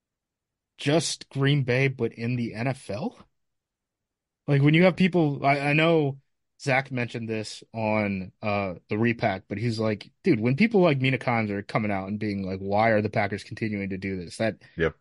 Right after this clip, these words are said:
Speaker 1: ends up becoming
Speaker 2: Yep.
Speaker 1: an issue, and it certainly is getting covered. If, if the Packers totally collapse and go from, like, the seventy whatever percent chance to make the playoffs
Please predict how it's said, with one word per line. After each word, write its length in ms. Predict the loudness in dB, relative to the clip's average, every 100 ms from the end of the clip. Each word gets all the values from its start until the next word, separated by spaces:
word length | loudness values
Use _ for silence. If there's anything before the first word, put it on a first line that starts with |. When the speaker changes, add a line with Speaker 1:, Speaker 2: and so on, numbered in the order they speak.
| -4
Speaker 1:
ends 140 | 0
up 100 | 0
becoming 340 | 0 0 2
Speaker 2:
Yep. 100 | 0
Speaker 1:
an 80 | -2
issue, 300 | -6 -10 -12
and 120 | -8
it 120 | -8 -8
certainly 480 | -4 -2 0 0 0
is 180 | 0 0
getting 200 | -2 -4
covered. 380 | -6 -8 -8 -8
If, 160 | -6
if 200 | -4 -2
the 80 | 0
Packers 580 | 2 2 4 2 2 -6 _ _ _ _ _ -4
totally 320 | 0 2 2
collapse 460 | 0 0 0 0 -2
and 100 | -2
go 140 | -2
from, 300 | -2 -4 -2
like, 200 | -4 -2
the 240 | -2 -2 -4 -12
seventy 580 | -8 -2 0 2 2 2
whatever 380 | 2 0 0
percent 400 | -2 -6 -4 -6
chance 320 | -4 -4 -4 -4
to 80 | -4
make 160 | -4
the 80 | -4
playoffs 640 | -2 0 2 0 -2 -6